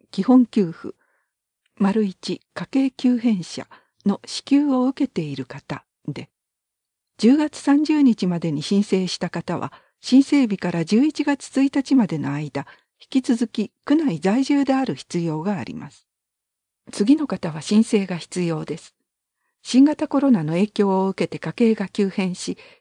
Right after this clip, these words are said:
直近の収入が児童育成手当の所得水準を下回り、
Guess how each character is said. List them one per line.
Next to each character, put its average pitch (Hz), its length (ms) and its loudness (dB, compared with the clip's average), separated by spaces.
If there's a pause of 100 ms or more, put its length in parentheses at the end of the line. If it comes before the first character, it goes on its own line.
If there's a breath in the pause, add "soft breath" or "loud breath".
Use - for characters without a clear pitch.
(140)
直 190 200 0
近 277 180 8
の 262 140 6
収 233 240 2
入 226 240 4
が 214 160 -4 (300 loud breath)
児 262 180 2
童 247 220 0
育 - 180 -8
成 277 240 0
手 254 240 0
当 175 120 -4
の 156 100 -4
所 180 180 -4
得 - 220 -4
水 294 240 0
準 175 260 0
を 131 60 -4
下 175 240 -4
回 156 280 -6
り、 - 120 -20